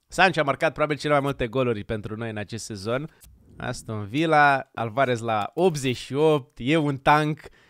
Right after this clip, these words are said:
Și o să-l trecem în banda dreaptă cât de curând, îi batem cu doi la unu. Am scris din nou Alvarez, unul dintre cele mai inspirate transferuri pe care le-am făcut.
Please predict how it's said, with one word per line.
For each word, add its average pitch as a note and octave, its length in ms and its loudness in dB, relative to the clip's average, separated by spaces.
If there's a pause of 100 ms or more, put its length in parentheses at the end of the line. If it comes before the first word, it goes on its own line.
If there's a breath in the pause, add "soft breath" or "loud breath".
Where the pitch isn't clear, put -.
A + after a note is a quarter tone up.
(240 soft breath)
Și - 80 -12
o C3 40 -2
să-l C3 200 -2
trecem D3+ 320 -2
în C#3 100 0
banda C#3+ 300 6
dreaptă C#3 320 2
cât C#3+ 160 -4
de C3 100 2
curând, D3 300 0
îi D3+ 60 2
batem C#3 280 4
cu C3+ 120 -4
doi C#3+ 180 2
la C#3+ 140 8
unu. D3+ 520 4
Am C3+ 140 -2
scris D#3+ 260 -6
din C#3+ 140 -6
nou D#3+ 160 2
Alvarez, D3+ 680 6 (280 soft breath)
unul D#3+ 160 -6
dintre D#3 240 -2
cele F3+ 360 2
mai D#3 180 2
inspirate D#3 440 0
transferuri D3 480 2
pe D3 100 -2
care C3+ 200 2
le-am B2+ 160 2
făcut. C#3 420 0